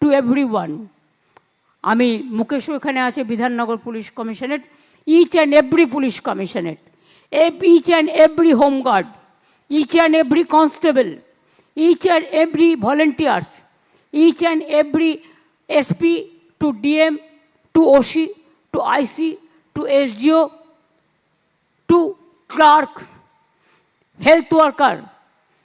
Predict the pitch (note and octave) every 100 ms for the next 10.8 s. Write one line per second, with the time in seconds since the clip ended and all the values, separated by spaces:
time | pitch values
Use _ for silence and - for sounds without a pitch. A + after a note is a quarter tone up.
0 | _ - - A3 A#3 A#3 A#3 F#3 - _
1 | _ _ _ _ - A3+ B3 A#3 - A3+
2 | C4+ D4+ D4 B3+ C4 G#3+ F3 A3+ A#3 B3
3 | D4+ C4 G#3 _ _ _ - B3 C4 C4
4 | C#4+ D#4 E4 D#4 D#4+ D4 D4 C#4+ C#4 -
5 | A#3+ A3 _ _ _ _ - C#4+ C#4+ -
6 | D4 C#4 C4+ C4 - C4+ G#3 G3 _ _
7 | _ - A#3+ B3+ - G#3+ - C#4+ - -
8 | A3+ A3+ D4+ B3+ D#4 C#4 C#4 C4 B3 B3
9 | A#3+ A3 G#3 G#3+ - A3 F#3 - _ _
10 | - G3 A#3+ - G#3+ B3 D4